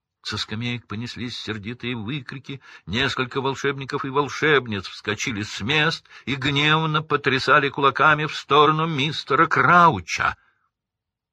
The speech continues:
"Но я же сказал вам, я понятия не имел, что происходит". Бэгман пытался перекричать шум в зале.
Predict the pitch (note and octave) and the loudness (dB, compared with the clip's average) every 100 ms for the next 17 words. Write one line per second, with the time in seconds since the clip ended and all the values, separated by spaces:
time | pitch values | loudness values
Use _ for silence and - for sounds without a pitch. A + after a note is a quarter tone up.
0 | _ A#1 C2 B1+ D2+ D2 E2 - C#2 C#2+ | _ -18 -14 -6 -6 -4 -6 -8 -10 -10
1 | C#2 D#2 D#2+ C2 E2+ D#2+ D2 F2+ - F#2 | -4 0 0 0 -4 -4 -4 -4 -4 -6
2 | F2+ C3 C3+ - F#2+ E2+ E2 E2 F#2 A#2+ | -4 -6 -8 -10 -12 -10 -10 -8 -8 -8
3 | C3 - A#2+ A#2 A#2 B2+ - - D#3+ D3+ | -10 -10 -10 -10 -12 -12 -12 -12 -8 -8
4 | B2+ - _ _ _ _ _ _ _ _ | -10 -16 _ _ _ _ _ _ _ _
5 | _ - A2 G#2 G#2+ C3 - - - A2 | _ -8 -2 -2 -2 -6 -10 -14 -8 -2
6 | A2 A2 - G2+ G#2+ G2+ G#2 - G#2+ A2 | 2 2 0 -2 -2 -2 -8 -4 -2 -2
7 | - A2+ G#2 F2+ G2+ G#2 D2+ | -4 -6 -8 -6 -2 -2 -2